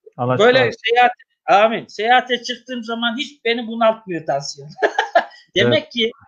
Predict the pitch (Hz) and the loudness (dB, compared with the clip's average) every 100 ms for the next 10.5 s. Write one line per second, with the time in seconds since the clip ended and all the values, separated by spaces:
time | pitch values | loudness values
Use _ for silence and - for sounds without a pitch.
0 | - _ 208 220 302 262 - - 220 226 | -20 _ -14 -6 -6 -6 -8 -2 0 2
1 | 214 202 214 226 233 233 240 240 254 254 | 2 2 0 0 0 0 0 -2 -6 -6
2 | 254 254 247 - 254 254 294 294 220 202 | -4 -2 -2 -2 0 4 2 2 -6 -6
3 | - _ _ _ _ 170 208 247 247 254 | -12 _ _ _ _ 0 2 2 0 -2
4 | 247 277 254 254 226 180 - 117 95 _ | 0 2 2 4 2 0 -2 -16 -20 _
5 | _ _ _ _ - 127 127 135 127 127 | _ _ _ _ -10 -10 -10 -12 -12 -10
6 | 117 135 139 - _ _ _ _ 202 139 | -8 -8 -10 -16 _ _ _ _ -16 -12
7 | 120 120 - - - _ _ _ - 214 | -10 -12 -14 -18 -20 _ _ _ -8 -2
8 | 254 262 247 269 254 254 247 240 - 233 | 0 0 -2 2 2 2 -4 -6 -2 -2
9 | 214 214 220 226 220 208 220 226 240 202 | -2 -4 -4 -6 -2 0 0 -2 -4 -6
10 | 190 - 185 147 165 | -8 -10 -6 -6 -8